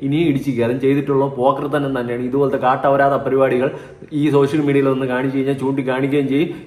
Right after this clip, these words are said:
എടുത്തിട്ട് അലക്കുകയും ചെയ്യും. അതിലൊരു മാറ്റമില്ല. പക്ഷെ ഇവിടെ ആർ ജെ അഞ്ജലിയിലോട്ട് മാത്രം നമ്മുടെ ഫോക്കസ് മാറുന്നോ എന്നുള്ളൊരു സംശയം എനിക്കുണ്ട്. കാരണം ആർ ജെ അഞ്ജലി വന്നിട്ട് ഒരു സോറി പറയുന്ന വീഡിയോയും കാര്യങ്ങളൊക്കെ ഇട്ടിട്ടുണ്ട്. ആ വീഡിയോ ഞാൻ കൊടുക്കാം. അതിനു മുന്നേ ആർ ജെ അഞ്ജലി സോറി പറയുന്ന വീഡിയോ ഇട്ട്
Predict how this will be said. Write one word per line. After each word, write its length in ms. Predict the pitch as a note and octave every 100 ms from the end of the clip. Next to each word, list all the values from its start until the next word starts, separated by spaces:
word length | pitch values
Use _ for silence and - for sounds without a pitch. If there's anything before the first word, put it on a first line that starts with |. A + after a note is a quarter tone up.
| A#2+
എടുത്തിട്ട് 280 | C#3+ D3 B2+
അലക്കുകയും 300 | C3+ D3 D3
ചെയ്യും. 140 | C3+ C3
അതിലൊരു 260 | C#3 C#3+ C#3
മാറ്റമില്ല. 380 | B2+ C#3 D#3 A2+ G#2+
പക്ഷെ 140 | -
ഇവിടെ 140 | - D3 D3+
ആർ 120 | E3 F3+
ജെ 60 | E3+
അഞ്ജലിയിലോട്ട് 600 | D#3+ E3 E3 E3+ E3 E3+ D3+ B2+
മാത്രം 360 | C#3+ F3 F3+ F#3 E3+
നമ്മുടെ 220 | D#3+ D#3 D3
ഫോക്കസ് 340 | C3+ D3 - B2
മാറുന്നോ 400 | C3+ D3 D3+ D3+ C3+
എന്നുള്ളൊരു 380 | C3 C3 A#2 A2+
സംശയം 320 | A#2+ C#3+ D#3+ B2+
എനിക്കുണ്ട്. 340 | G#2 G#2 F2+ - - - - C3
കാരണം 420 | C#3 E3 A2+ A2 - - - B2
ആർ 100 | E3+ F3
ജെ 60 | G3+
അഞ്ജലി 280 | F#3 F3 F3+ E3+
വന്നിട്ട് 360 | D3 C#3+ C3+ B2 A#2+ - -
ഒരു 100 | C3 C#3+ C#3+
സോറി 260 | C#3+ E3 E3
പറയുന്ന 300 | D3 C#3+ C#3+ B2+
വീഡിയോയും 280 | B2+ C#3 C3+
കാര്യങ്ങളൊക്കെ 420 | A#2+ B2 A#2+ A2 A2+
ഇട്ടിട്ടുണ്ട്. 360 | A2 G#2+ G2 G2+
ആ 20 | C3
വീഡിയോ 200 | C3 C#3+ D3
ഞാൻ 100 | C#3+ D3
കൊടുക്കാം. 380 | D#3 D3+ - - - - -
അതിനു 180 | B2 F3 E3
മുന്നേ 200 | D3+ G#2 - - A#2
ആർ 100 | D3 F3+
ജെ 60 | G#3
അഞ്ജലി 300 | F#3+ F#3 G3+ G3
സോറി 140 | D3+ E3
പറയുന്ന 260 | D#3+ D#3+ D#3
വീഡിയോ 200 | C#3+ D3 B2
ഇട്ട് 200 | -